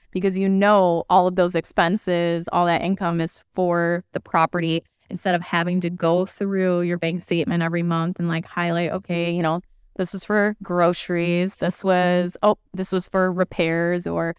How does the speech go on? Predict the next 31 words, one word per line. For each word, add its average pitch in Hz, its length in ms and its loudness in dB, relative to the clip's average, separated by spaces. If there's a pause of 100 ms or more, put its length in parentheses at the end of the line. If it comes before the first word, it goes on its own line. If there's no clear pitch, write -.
(240)
"You 185 80 -4
know 190 80 0
what, 185 220 4 (160)
I - 100 -18
can't 214 180 -2
remember, 196 260 2
I 165 60 2
had 180 180 0
the 170 120 2
plumber 190 380 -2
come 180 220 -2
to 165 120 -4
my 165 360 0
house 254 500 0
and 202 180 2
I 196 100 2
had 190 140 2
him 185 120 0
go 180 240 2
to 180 280 -2
the 180 80 -4
property, 180 680 0
uh, 175 60 2
you 175 160 2
know, 185 140 2
which 190 200 0
one 190 360 0
was 190 200 -2
which." 175 300 -2
And 160 220 -6 (380)
so 175 420 0